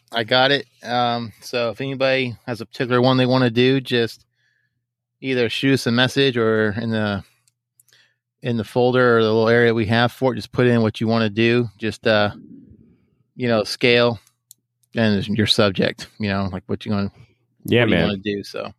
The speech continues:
Speaker 1: that way we can kinda keep track of everything and see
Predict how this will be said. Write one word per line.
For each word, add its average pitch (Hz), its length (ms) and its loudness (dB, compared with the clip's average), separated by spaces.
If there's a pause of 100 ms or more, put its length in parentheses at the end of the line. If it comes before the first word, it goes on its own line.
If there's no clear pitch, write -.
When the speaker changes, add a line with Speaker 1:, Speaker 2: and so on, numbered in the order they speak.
(720)
Speaker 1:
that 139 140 2
way 135 60 4
we 131 100 2
can 117 120 0
kinda 123 220 2
keep - 180 -6
track 110 280 0
of 104 80 -4
everything 110 480 2
and 104 100 -2
see 110 400 -4